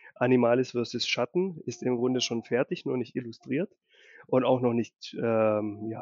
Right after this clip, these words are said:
auf Herz und Nieren getestet, aber das ist im Grunde schon fertig. Würde, also, funktioniert genauso wie, wie, äh,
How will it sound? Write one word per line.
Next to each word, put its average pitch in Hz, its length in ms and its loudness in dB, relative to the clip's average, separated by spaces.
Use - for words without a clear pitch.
auf - 260 -12
Herz - 260 -2
und 120 120 0
Nieren 120 220 2
getestet, - 640 -2
aber 117 280 2
das - 260 -14
ist - 180 -10
im 139 140 0
Grunde 151 260 -4
schon - 240 -2
fertig. - 440 -4
Würde, 131 640 6
also, 131 160 2
funktioniert 139 400 2
genauso 123 460 4
wie, 113 240 -2
wie, 117 260 -2
äh, 127 60 -6